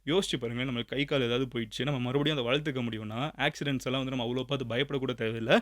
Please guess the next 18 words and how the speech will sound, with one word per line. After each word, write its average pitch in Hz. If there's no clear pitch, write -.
But 135
இந்த 214
டெக்னாலஜி 151
நண்டுகளுக்கு 117
இருக்குது. 107
டென்த் 302
ஒன் 233
என்ன 160
அப்படின்னு 147
பாத்தீங்கன்னா, 123
ஒரு 170
தேனி. 160
நம்ம 151
அந்த 147
தேன் 240
கூட்டுக்குள்ளெல்லாம் 151
போய் 143
பார்த்தோம்னா, 110